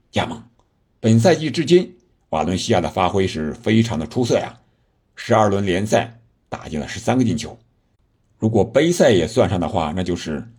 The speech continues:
二十场，十五球，四助攻，表现非常完美，几乎达到了一场一球的这样一个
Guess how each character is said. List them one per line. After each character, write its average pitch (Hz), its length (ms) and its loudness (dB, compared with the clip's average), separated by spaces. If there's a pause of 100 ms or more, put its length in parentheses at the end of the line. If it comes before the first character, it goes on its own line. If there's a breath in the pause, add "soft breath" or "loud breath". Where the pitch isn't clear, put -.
(100)
二 123 180 2
十 - 140 -6
场， - 200 -10 (440)
十 - 240 -2
五 104 180 -4
球， 92 260 -2 (420)
四 - 200 -4
助 101 120 -2
攻， 113 300 0 (220)
表 71 220 0
现 87 260 0
非 135 240 0
常 101 180 -4
完 82 140 0
美， 80 240 -4 (460 soft breath)
几 110 160 2
乎 113 180 -2
达 - 140 -2
到 90 100 2
了 73 300 -4
一 117 120 0
场 - 420 -6
一 120 120 -4
球 - 400 -4
的 117 300 0
这 92 120 -2
样 71 340 -4
一 73 120 -12
个 76 260 -4